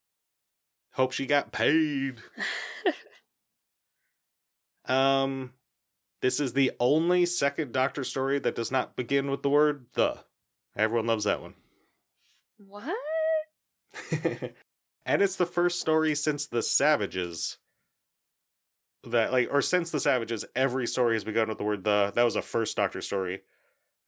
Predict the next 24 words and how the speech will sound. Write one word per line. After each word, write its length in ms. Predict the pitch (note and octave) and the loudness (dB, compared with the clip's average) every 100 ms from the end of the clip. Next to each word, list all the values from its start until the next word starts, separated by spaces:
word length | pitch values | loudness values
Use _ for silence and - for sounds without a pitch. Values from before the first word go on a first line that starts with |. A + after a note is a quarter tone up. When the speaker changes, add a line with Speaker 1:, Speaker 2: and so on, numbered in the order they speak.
| _ | _
Speaker 1:
And 640 | B2 A#2 A2 G#2+ G#2 G2+ G2 - _ _ _ _ _ | 0 2 2 -2 -8 -12 -14 -18 _ _ _ _ _
the 100 | - | -4
next 260 | A#2 C#3+ C#3+ | 0 0 2
time 220 | C#3+ C3 | 0 0
will 80 | B2 | 0
be 100 | A#2 | -2
the 120 | A#2 | -2
third 260 | A2+ C#3+ C3+ | 0 0 2
Doctor's 400 | C#3+ C3 C3 - - - | 2 0 -4 -8 -6 0
first 280 | F3 - | 0 0
story, 520 | - A#2 G#2 G#2 G#2 G2+ _ _ _ _ _ _ _ _ _ _ _ | 0 2 2 2 0 -4 _ _ _ _ _ _ _ _ _ _ _
which 200 | A2 G#2+ | -6 -4
is 100 | G2 | -6
called 540 | - D3 D3 C#3+ C3+ - | -4 2 4 4 0 -6
Spearhead 440 | - C3 A#2 A#2 | -6 -2 -2 -2
from 140 | G#2+ | -4
Space. 420 | G#2+ - A#2 - - _ _ _ _ _ _ _ - | -12 -12 -10 -10 -12 _ _ _ _ _ _ _ -18
Speaker 2:
Is 100 | G#3+ | -10
Spearhead 680 | - - A3 G#3+ G#3 G#3 G#3 | -10 -2 0 0 0 -2 -2
a 340 | A3 G3+ G3+ - _ _ _ _ _ _ _ _ _ _ _ _ - | -2 -2 -4 -10 _ _ _ _ _ _ _ _ _ _ _ _ -12
enemy? 440 | G3 G3 G3+ G#3 - _ _ _ _ _ _ _ _ _ _ _ _ _ - | -10 -10 -10 -12 -16 _ _ _ _ _ _ _ _ _ _ _ _ _ -2
Speaker 1:
Yep. 140 | G#3+ | -2
Speaker 2:
An 40 | F#3+ | -2
alien? 440 | G3 G3+ A3 G#3 | -8 -8 -8 -10